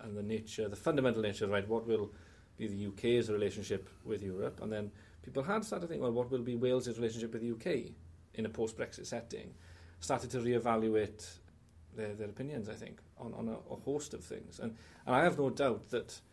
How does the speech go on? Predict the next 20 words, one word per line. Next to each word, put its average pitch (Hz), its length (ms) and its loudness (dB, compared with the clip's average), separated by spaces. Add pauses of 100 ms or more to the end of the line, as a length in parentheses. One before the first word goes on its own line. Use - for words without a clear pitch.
(1080)
I 120 60 -8
know 110 120 -2
I'm 95 100 -2
pretty - 240 -10
sure, - 380 -2
actually, - 420 -10 (240)
that 113 460 -2 (720)
many 117 260 2
people 113 280 -4
who 110 140 0
had 101 140 0
p-, 113 80 -10 (100)
previously 113 340 0
voted 104 420 -2
for - 140 -10
Plaid 101 420 0 (240)
had 107 180 -6
gone 107 180 -2
el-, 101 180 -2
elsewhere, 104 500 0